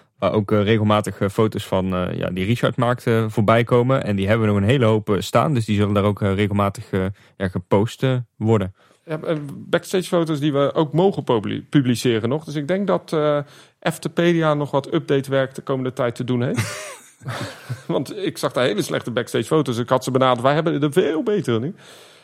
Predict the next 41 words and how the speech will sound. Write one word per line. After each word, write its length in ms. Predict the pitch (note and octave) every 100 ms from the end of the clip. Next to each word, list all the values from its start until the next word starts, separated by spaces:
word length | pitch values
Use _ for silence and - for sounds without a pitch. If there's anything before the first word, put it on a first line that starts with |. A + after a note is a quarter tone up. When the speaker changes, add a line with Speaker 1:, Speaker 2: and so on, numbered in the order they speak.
| _
Speaker 2:
Dus 220 | _ C#3+ C#3+
ja, 140 | C#3+
da-, 160 | B2+ D#3
daar 160 | E3+
kun 120 | E3
je 60 | D#3
ons 140 | C#3
volgen. 400 | - F3+ D#3 D3+
En, 280 | A#2 C3+ C3
ehm, 600 | B2+ A#2+ A2+ A2 A2 A2 - _ _ _ _ -
ja, 220 | D3+ F3
dat 180 | G3 -
vinden 220 | E3 A#2+
wij 100 | A2
gewoon 180 | - C3+
heel 280 | B2+ E3+ -
tof 280 | F3+ E3 -
als 200 | C#3+ -
iedereen 380 | E3 D3+ C#3+ C#3
die 100 | C3
de 80 |
video 300 | A2+ D3 D3
kijkt 460 | B2+ C#3 C3+ C3 -
ook 220 | C#3+ -
abonneert. 440 | - C3 D3 G3 -
Want 200 | C#3 C#3
dat 140 | D3+
moet 120 | E3
ik 100 | F#3
een 80 | F3
beetje 260 | E3 E3+ D#3
bij 180 | D#3+ D3
zeggen. 280 | D3 C#3 - - - _
Tachtig 380 | - F#3 - D#3
procent 400 | D3+ D3 D#3 C#3+
van 120 | D3
de 60 | C#3
kijkers 380 | C#3 C#3 C3+ B2
is 140 | B2
niet 300 | A#2+ E3+ -
geabonneerd. 720 | - D3 C3+ C#3 C3 G#2+ -